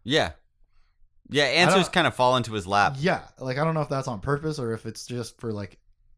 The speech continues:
Speaker 2: expediary storytelling.
Speaker 1: Yeah,
Speaker 2: Like
Speaker 1: just to expedite the story a little bit.
Speaker 2: Yeah.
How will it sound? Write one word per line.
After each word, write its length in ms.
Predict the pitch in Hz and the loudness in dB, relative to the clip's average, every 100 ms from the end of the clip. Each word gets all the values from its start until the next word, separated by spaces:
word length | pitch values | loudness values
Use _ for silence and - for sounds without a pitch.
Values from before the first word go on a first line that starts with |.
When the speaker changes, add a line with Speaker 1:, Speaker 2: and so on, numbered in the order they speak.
| _ _ _ _ _ _ _ - | _ _ _ _ _ _ _ -14
Speaker 2:
expediary 1300 | - - - _ _ 139 127 123 120 113 113 110 101 | -12 -12 -14 _ _ -4 -2 -2 -2 -2 -4 -4 -6
storytelling. 720 | 92 95 127 156 165 160 180 | -6 0 2 4 4 6 6
Speaker 1:
Yeah, 180 | 180 110 | 6 6
Speaker 2:
Like 100 | 107 | 4
Speaker 1:
just 160 | 117 113 | -2 -4
to 120 | 123 | 0
expedite 460 | 113 - 120 110 107 | 0 -2 0 0 0
the 80 | 107 | -2
story 260 | 107 107 | -2 -2
a 40 | 113 | -2
little 160 | 113 | -4
bit. 200 | 110 123 | -6 -4
Speaker 2:
Yeah. 260 | 151 120 95 | -4 -6 -10